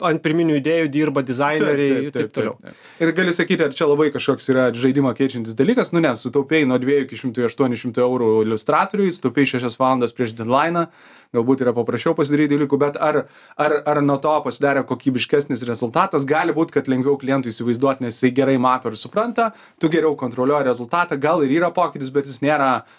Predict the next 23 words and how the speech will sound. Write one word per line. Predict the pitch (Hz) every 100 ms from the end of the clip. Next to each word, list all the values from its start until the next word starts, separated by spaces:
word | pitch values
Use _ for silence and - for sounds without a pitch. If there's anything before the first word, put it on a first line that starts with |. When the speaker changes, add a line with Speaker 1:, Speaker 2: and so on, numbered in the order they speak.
| _
Speaker 2:
nu, | 175
nėra | 185 180 147
esminis, | 147 175 147 - -
e, | 135 131 127
rinkos | 135 190 151 -
transformacijos | 135 117 127 131 143 127 113
momentas, | 120 131 117 - -
yra | - 110 98
visiems | 113 147 131 123
lengviau | 117 120
gyvent. | 120 127 196 226 - _ _ _ _ 185
Speaker 1:
Mhm. | 151 - 127
Speaker 2:
Ar, | 127 127 123 120
ar | 131 139
kažkas | 131 - 143
pasikeitė? | 165 - 147 165 170 165 - _ _
E, | 127 123 117 113 113
radikaliai | 120 117 120 127 123
turbūt | 120 123 127 -
ne, | 120 92 101
turiu | 113 113
geresnį | 117 113 - 120
įrankį. | 101 101 -